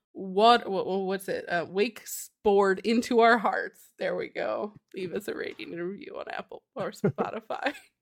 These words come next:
Speaker 2: Yeah. Also, don't s-, don't actually tell us who ends up with who in the end. That's not what we wanna know.
Speaker 1: Oh,
Speaker 2: We
Speaker 1: yeah,
Speaker 2: just wanna
Speaker 1: yeah. You have
Speaker 2: know
Speaker 1: to, like
Speaker 2: how you felt about this specific thing, who was more in the wrong.
Speaker 1: Yes.
Speaker 2: You are saying, like, Haeun is more in the wrong here,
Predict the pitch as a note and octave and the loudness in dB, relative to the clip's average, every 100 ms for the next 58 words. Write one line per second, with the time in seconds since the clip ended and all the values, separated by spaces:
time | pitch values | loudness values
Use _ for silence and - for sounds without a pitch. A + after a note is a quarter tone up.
0 | - A2 - _ _ - - _ _ - | -12 -12 -12 _ _ -20 -20 _ _ 0
1 | C#3 A3 E3+ F#3 E3+ - - F3 C4 F3+ | 4 6 8 6 4 -10 4 6 6 2
2 | F3 D#3 - C#3+ C#3 C#3+ B2 A#2+ - B2+ | 0 0 2 0 2 4 4 2 -4 -2
3 | G#2 G#2 G#2 F#2+ F2+ - G#2+ E2+ E2 D#2 | -2 -2 -6 -8 -10 -8 -8 -6 -8 -10
4 | F2 F#2+ - F2 F2 E2 E2 - - B2 | -10 -10 -10 -12 -14 -14 -16 -16 -16 -12
5 | A3 A3+ G#3 F3+ F#3+ D#3+ B2+ A2+ - D4 | -2 2 4 4 6 6 4 6 6 4
6 | C#4 A#3+ A3+ G3+ F#3+ _ - D3+ D#3+ D#3 | 2 4 6 4 0 _ 0 4 4 4
7 | C#3+ - B2 A#2 G#2+ G2 F#2 F2+ G2+ - | 0 0 0 0 -4 -6 -6 -8 -12 -10
8 | - F#2 G2 F2+ F2 _ - F#2 D#2 F2 | -12 -12 -14 -14 -16 _ -14 -12 -12 -14
9 | F#2 G2+ F2+ F2 - F2 F2 E2+ - _ | -12 -10 -10 -12 -14 -12 -12 -14 -18 _
10 | _ - G3 F3 D#3+ - F2+ A#2+ _ G3 | _ -14 -12 -10 -12 -12 -14 -18 _ -10
11 | D#3+ D#2 - - D#3 G#3 F3+ E3 E3+ C3 | -6 -6 -8 -8 2 8 8 8 4 4
12 | A2 G#2+ A#2+ G#2+ G2 F2+ F#2 F2 E2 E2+ | 2 -2 -4 -4 -6 -10 -10 -12 -12 -14
13 | D2 - A2 B2+ | -16 -16 -20 -18